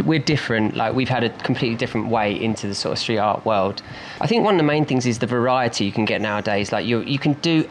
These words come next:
anything on the street as long as it sticks to a wall or sticks to a part of a building or kind of, like, whatever. It doesn't matter. Um, it's opened up the door for people like me and Charlotte who haven't had to be aggressive in our way of, like, we're kind of street artists and then we're gonna c-, become, like, something that's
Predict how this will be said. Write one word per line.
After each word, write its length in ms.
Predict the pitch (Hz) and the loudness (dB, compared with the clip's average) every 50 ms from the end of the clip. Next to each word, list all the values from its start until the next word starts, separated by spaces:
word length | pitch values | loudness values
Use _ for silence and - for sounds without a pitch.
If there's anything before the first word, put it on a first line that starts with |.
| - | -2
anything 440 | 147 156 160 165 160 139 - 139 123 | 0 2 2 2 2 2 0 0 0
on 100 | 120 117 | 0 0
the 60 | 117 | 0
street 360 | 117 - - - 135 120 110 | -2 -2 -2 0 0 0 0
as 100 | 98 110 | -2 -2
long 80 | - 123 | -2 -2
as 80 | 120 123 | 0 -2
it 80 | 131 | -2
sticks 360 | - - - - 131 - - | -4 -4 -4 -4 -4 -4 -4
to 120 | - - 131 | -4 -2 0
a 60 | 120 | 0
wall 420 | 117 110 123 127 120 120 120 110 | 2 2 2 2 4 4 2 2
or 60 | 101 101 | 0 0
sticks 240 | - - 117 - | -2 -4 -4 -4
to 80 | - 139 | -2 -4
a 20 | |
part 260 | 123 - 147 127 117 123 | -2 0 0 0 2 0
of 80 | 120 | 0
a 40 | 113 | -2
building 580 | - 135 127 123 127 123 120 120 123 123 120 117 | -2 0 2 2 2 2 2 2 2 2 2 2
or 140 | 110 107 | 2 2
kind 200 | 107 - 143 143 | 0 0 0 0
of, 80 | 135 127 | 0 2
like, 200 | 139 131 127 131 | 2 2 2 2
whatever. 360 | 139 160 175 185 180 143 131 | 2 2 2 2 2 2 2
It 140 | 120 117 117 | 0 0 0
doesn't 280 | - 165 156 165 110 127 | 0 0 0 2 2 2
matter. 500 | 135 147 151 - - - 98 95 98 - - - - - - - | 2 0 0 -2 -2 -2 0 0 -2 -2 -6 -8 -8 -8 -6 -4
Um, 340 | - 117 127 127 127 131 131 | -2 -2 0 2 2 2 2
it's 160 | - 135 131 - - | 0 0 -2 -2 0
opened 300 | 147 147 - 147 131 131 | 0 0 2 2 2 2
up 60 | - | 2
the 60 | 120 | 0
door 200 | 120 131 127 120 | 2 0 0 0
for 100 | - 135 | 0 -2
people 580 | 131 - 147 131 117 - - - - 139 127 123 | -2 0 0 0 -2 -4 -6 -6 -2 0 2 2
like 300 | 127 139 139 135 - - | 2 2 0 0 0 0
me 100 | 127 120 | 0 0
and 80 | 120 | 0
Charlotte 380 | 113 - 147 127 123 117 92 - | 0 0 2 2 2 2 2 2
who 80 | 135 | 2
haven't 340 | 139 131 151 156 160 147 - | 2 2 2 2 0 0 0
had 220 | - 147 143 131 - | 0 -2 -2 -2 -2
to 80 | - | -4
be 260 | 117 131 123 117 113 - - - - - - | -2 0 0 0 -2 -4 -8 -18 -12 -6 -4
aggressive 640 | 127 113 - 135 135 151 147 139 - - 127 110 | -4 -2 0 0 2 2 0 0 -2 -2 -2 0
in 120 | 120 117 | 0 2
our 120 | 120 113 117 | 2 2 2
way 260 | 113 127 120 117 117 | 2 2 2 2 0
of, 120 | 113 - | 0 0
like, 220 | 127 117 113 110 - - - - - - - | 0 0 0 -2 -4 -8 -14 -16 -16 -8 -4
we're 100 | - 127 | -2 -2
kind 180 | - - 131 127 | 0 0 0 0
of 60 | 120 | 0
street 260 | - - - 131 117 | 0 0 0 0 2
artists 280 | 104 117 110 104 113 - | 2 2 2 2 2 0
and 120 | 117 117 | 2 2
then 120 | 120 120 117 | 2 2 2
we're 40 | |
gonna 220 | 117 123 120 117 - | 2 2 2 0 0
c-, 80 | - - - - | -4 -6 -6 -8
become, 360 | - - - - 127 120 120 | -6 -2 -2 0 2 2 4
like, 220 | 120 117 110 104 - | 4 2 2 0 -2
something 460 | - - 123 120 107 - - 113 107 | -2 -2 0 0 0 0 0 2 2
that's 280 | 107 95 - - - | 2 0 -2 -4 -8